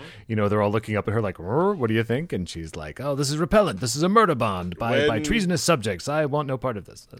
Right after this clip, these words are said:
Speaker 2: "When will I be free of the shadow of this other queen?" she asks, which I have
Speaker 1: Yes.
Speaker 2: asked myself
Speaker 1: Uh-huh.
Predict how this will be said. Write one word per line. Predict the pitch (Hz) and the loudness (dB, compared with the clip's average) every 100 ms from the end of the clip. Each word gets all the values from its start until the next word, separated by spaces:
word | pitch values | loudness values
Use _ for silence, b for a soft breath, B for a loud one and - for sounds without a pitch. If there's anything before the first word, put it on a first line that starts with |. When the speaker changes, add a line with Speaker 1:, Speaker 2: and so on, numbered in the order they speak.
| 104 | -12
Speaker 2:
"When | 98 147 185 175 | 0 2 2 2
will | 170 | 4
I | 156 | 4
be | 147 151 | 4 0
free | - 139 151 | 0 0 2
of | 131 | 0
the | 135 | -2
shadow | - 127 139 135 | -4 -2 0 -2
of | 127 | -2
this | 131 - | -6 -4
other | 123 123 | -4 -4
queen?" | - - 127 107 90 85 | -6 -6 -4 -4 -8 -16
she | - 82 | -16 -14
asks, | 82 80 - - | -12 -14 -18 -18
which | 82 - | -18 -16
I | 82 | -14
have | 87 - | -14 -14
Speaker 1:
Yes. | 98 73 78 | -14 -14 -14
Speaker 2:
asked | 80 - | -18 -18
myself | 80 - 78 - 87 | -20 -18 -18 -16 -12
Speaker 1:
Uh-huh. | 85 92 92 | -8 -4 -6